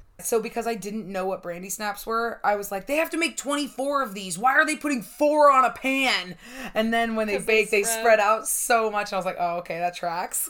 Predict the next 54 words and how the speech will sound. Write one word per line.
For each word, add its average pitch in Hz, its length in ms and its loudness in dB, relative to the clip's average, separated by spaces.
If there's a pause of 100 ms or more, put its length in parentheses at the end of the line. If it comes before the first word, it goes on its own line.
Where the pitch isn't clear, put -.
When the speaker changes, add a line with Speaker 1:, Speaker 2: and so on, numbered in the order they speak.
Speaker 1:
But 262 180 0
Speaker 2:
Yeah. 294 80 2
Speaker 1:
I 262 120 4
was 247 200 -10
literally 262 320 -2
so 240 300 0
confused. 240 480 -10
I'm 233 120 -2
like, 233 200 -8
"These 277 320 -4 (720)
twenty-four 302 520 2
cookies, 277 380 -6
you 262 60 -6
guys 262 200 -2
are 254 60 -4
baking 247 260 -2
them 233 100 -6
four 240 280 0
at 247 60 -2
a 233 60 -2
time. 226 340 4
It's 226 80 -14
gonna 226 140 -10
take 240 220 -6
you 233 120 -8
the 226 140 -6
whole 233 160 -6
time 233 240 0
just 220 140 -16
to 226 60 -8
bake 233 280 -4
the 226 80 -8
cookies." 226 720 -6 (180)
Speaker 2:
Yeah, 214 400 -4
well, 269 260 -2
the, 277 160 -10 (260)
and, 233 280 -4
and, 233 340 -10
uh, 190 280 -8
Paul 349 260 0
said 208 380 -6
before 214 340 -12
anyone 214 280 -10
even 202 220 -14
got 190 220 -10
started, 196 500 -12
he 214 120 -18
was 202 140 -20
like, 208 120 -12
"Well, 226 160 -4
it's 220 140 -8
about 214 320 -6
batch 196 320 -6
baking." 202 500 -14